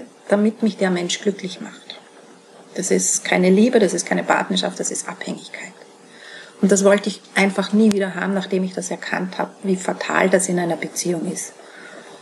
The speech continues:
Also war eins der Punkte, dass ich wirklich geschaut habe, dass ich mit mir alleine vollkommen zu hundert Prozent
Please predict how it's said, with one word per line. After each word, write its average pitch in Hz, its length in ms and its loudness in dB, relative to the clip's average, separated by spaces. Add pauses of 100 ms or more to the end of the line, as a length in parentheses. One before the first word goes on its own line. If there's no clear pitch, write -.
(800)
Also 208 180 2
war 196 100 4
eins 220 260 4
der 247 60 2
Punkte, 226 360 2
dass 202 160 2
ich 196 120 -2
wirklich 226 260 -2
geschaut 202 280 4
habe, 202 160 2
dass 185 240 -2
ich 240 220 -2
mit 208 200 0
mir 220 280 4
alleine 190 560 2
vollkommen 190 1080 0 (100)
zu 185 300 -2
hundert 214 320 4
Prozent 175 640 -2